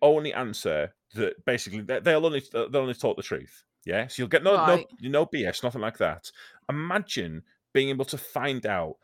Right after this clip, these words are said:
Speaker 1: and pick the brains of, uh, just that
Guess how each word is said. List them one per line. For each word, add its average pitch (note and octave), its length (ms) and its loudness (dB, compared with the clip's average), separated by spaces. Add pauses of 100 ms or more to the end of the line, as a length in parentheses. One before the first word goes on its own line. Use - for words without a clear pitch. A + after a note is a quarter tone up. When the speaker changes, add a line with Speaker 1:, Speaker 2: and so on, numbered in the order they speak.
(440)
Speaker 1:
and G#2+ 200 -4
pick - 320 -10
the D#3 100 -4
brains F2+ 580 -2
of, F#2+ 280 0 (1000)
uh, C#3 80 0 (340)
just - 360 -4 (1000)
that D#3 240 6